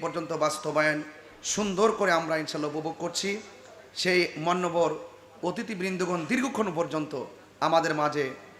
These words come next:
বসে আছেন। আমি আমার, আমাদের দাওয়াত ইমানি বাংলাদেশের পক্ষ থেকে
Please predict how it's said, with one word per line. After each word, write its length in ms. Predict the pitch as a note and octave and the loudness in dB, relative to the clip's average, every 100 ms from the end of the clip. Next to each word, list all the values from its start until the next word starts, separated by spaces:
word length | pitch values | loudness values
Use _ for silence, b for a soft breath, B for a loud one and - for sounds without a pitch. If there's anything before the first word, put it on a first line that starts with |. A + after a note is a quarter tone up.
| - | -8
বসে 280 | C#3 C#3+ C3+ | -4 -4 -2
আছেন। 360 | B2+ - B2+ - - - B B B | -2 -2 -6 -8 -14 -20 B B B
আমি 260 | D#3+ F3+ F3+ | 2 4 4
আমার, 280 | E3+ F3+ F3+ - - - - - | 6 4 4 -2 -16 -18 -20 -4
আমাদের 400 | D3+ E3+ E3+ E3+ | 2 4 4 2
দাওয়াত 340 | D3 E3+ E3+ E3+ | 6 8 8 4
ইমানি 320 | F3 F3 F3 | 0 0 2
বাংলাদেশের 460 | E3 E3 E3 D3+ D#3+ | 0 0 0 -2 -6
পক্ষ 220 | D#3+ - F3 | -6 -4 -2
থেকে 300 | F3 F#3+ | -2 -2